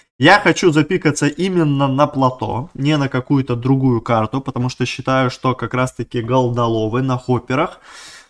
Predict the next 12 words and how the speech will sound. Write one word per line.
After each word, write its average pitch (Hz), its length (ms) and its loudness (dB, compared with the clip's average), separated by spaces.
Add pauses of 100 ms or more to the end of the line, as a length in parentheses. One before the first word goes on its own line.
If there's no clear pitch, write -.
(120)
там 135 360 4
будут 131 340 2
присутствовать 131 720 0
в 113 80 -6
большом 127 400 0
количестве, 170 580 0
плюс 135 240 0
это 123 160 -4
маленькая 123 500 0
удобная 120 460 0
карта, 170 460 0 (400)
где 143 540 4